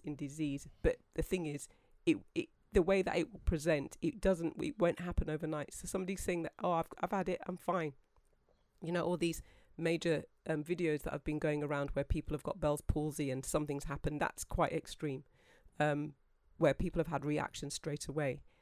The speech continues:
But what you will find is over time, and remember, they're gonna be doing boosters, um, they're gonna be doing injections each year.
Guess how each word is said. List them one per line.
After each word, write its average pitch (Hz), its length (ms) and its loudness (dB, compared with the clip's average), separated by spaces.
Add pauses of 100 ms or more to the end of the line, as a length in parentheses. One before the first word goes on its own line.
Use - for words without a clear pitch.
(260)
But - 220 4
what - 220 2
you - 80 -2
will 165 80 4
find 156 400 0
is 147 220 -4
over 160 260 2
time, 147 420 -2
and 143 100 -2
remember, 160 460 0 (120)
they're - 140 -10
gonna 160 120 -8
be 151 80 -4
doing 147 180 -2
boosters, 185 560 -2 (640)
um, - 240 -2
they're 160 120 0
gonna 151 180 0
be 151 120 -4
doing 156 360 -4
injections 156 540 -4
each - 220 -8
year. 165 240 -2